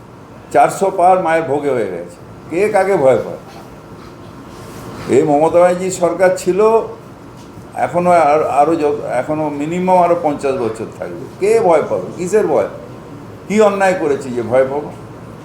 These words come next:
প্রশাসন কি অন্যায় করেছে যে ভয় পাবো? একটা ঘটনা, নর্মাল জনঘটনা, একটা বড় ক্রিমিনাল এই ঘটনা ঘটিয়েছে, তার শাস্তি দেবে। আমি একদম হান্ড্রেড পার্সেন্ট বিশ্বাসী যে সুপ্রিম কোর্টে, সর্বোচ্চ আদালতে গেছে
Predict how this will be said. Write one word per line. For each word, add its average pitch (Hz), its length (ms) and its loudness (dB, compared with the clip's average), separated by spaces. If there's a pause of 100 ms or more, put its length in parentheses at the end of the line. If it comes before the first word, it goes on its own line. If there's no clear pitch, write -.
(180)
প্রশাসন 185 580 2
কি 214 120 -2
অন্যায় 208 380 2
করেছে 175 320 -2
যে 127 120 -4
ভয় 107 200 -2
পাবো? - 220 -8 (1400)
একটা 165 300 2
ঘটনা, 170 480 0
নর্মাল 165 460 2
জনঘটনা, 170 460 2
একটা 165 160 0 (100)
বড় 147 220 4
ক্রিমিনাল 170 520 0
এই 165 60 0
ঘটনা 156 480 -4
ঘটিয়েছে, 196 540 2 (1120)
তার 139 180 6 (140)
শাস্তি 147 340 0
দেবে। 175 360 2
আমি 165 380 -4
একদম 120 260 -2 (100)
হান্ড্রেড 196 340 0
পার্সেন্ট 190 360 -2
বিশ্বাসী 202 420 -2
যে 190 120 2
সুপ্রিম 165 420 -2
কোর্টে, 170 400 0 (160)
সর্বোচ্চ 180 400 0
আদালতে 175 520 2
গেছে 175 340 0